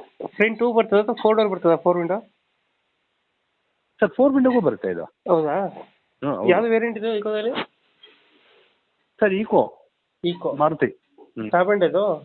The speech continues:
Speaker 2: ಮಾರುತಿ Eeco, ಟಾಪ್ ಎಂಡ್.
Speaker 1: ಫೈವ್ ಸ್ಟಾರ್?
Speaker 2: ಹಾ, ಫೈವ್
Speaker 1: ಫೈವ್
Speaker 2: ಸ್ಟಾರ್.
Speaker 1: ಸ್ಟಾರ್ ಎ ಸಿನಾ?
Speaker 2: ಹೌದೌದು.
Speaker 1: ಓಕೆ, ಓಕೆ.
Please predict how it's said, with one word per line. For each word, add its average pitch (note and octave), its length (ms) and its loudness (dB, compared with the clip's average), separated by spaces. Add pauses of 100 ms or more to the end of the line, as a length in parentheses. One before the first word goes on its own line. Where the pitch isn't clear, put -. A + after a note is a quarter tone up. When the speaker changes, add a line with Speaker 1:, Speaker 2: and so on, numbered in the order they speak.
(480)
Speaker 2:
ಮಾರುತಿ D3 280 0
Eeco, A#2 200 -6 (140)
ಟಾಪ್ A#2+ 180 -2
ಎಂಡ್. G2 160 -10 (640)
Speaker 1:
ಫೈವ್ F3 140 2
ಸ್ಟಾರ್? F3 300 2 (1000)
Speaker 2:
ಹಾ, C#3 140 2
ಫೈವ್ B2+ 200 -4
Speaker 1:
ಫೈವ್ F3+ 160 2
Speaker 2:
ಸ್ಟಾರ್. - 20 -6
Speaker 1:
ಸ್ಟಾರ್ F#3 180 0
ಎ F3+ 100 0
ಸಿನಾ? F3 240 2 (1160)
Speaker 2:
ಹೌದೌದು. A#2+ 340 4
Speaker 1:
ಓಕೆ, C#3+ 120 -6
ಓಕೆ. C#3 120 -8